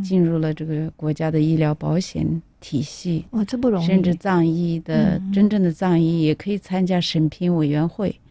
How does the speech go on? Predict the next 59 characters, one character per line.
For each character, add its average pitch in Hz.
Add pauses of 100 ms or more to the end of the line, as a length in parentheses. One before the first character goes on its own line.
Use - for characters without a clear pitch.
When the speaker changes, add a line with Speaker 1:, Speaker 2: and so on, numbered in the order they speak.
(180)
Speaker 2:
嗯， 220
嗯， -
嗯。 -
Speaker 1:
所 175
以 160
那 190
个 180
时 -
候 156
觉 156
得， 151
Speaker 2:
嗯， 160 (560)
嗯， 240
嗯。 226
Speaker 1:
嗯， 185
在 156
推 185
广 160 (600)
藏 175
族 156
文 135
化 156
吧。 143 (220)
Speaker 2:
对， 175
那 285
你 196
这 226
个 202
贡 202
献 202
蛮 170
大 226
的， 214 (140)
Speaker 1:
<laughs> -
Speaker 2:
因 302
为 294
你 220
把 170
那 175
个 180 (120)
藏 202
医 190
跟 196
藏 180
药， 175
就 208
是 196
让 196
世 202
界 190
的 170
人 160
都 185
看 180
到， 170
尤 180
其 180
是 175
让， 175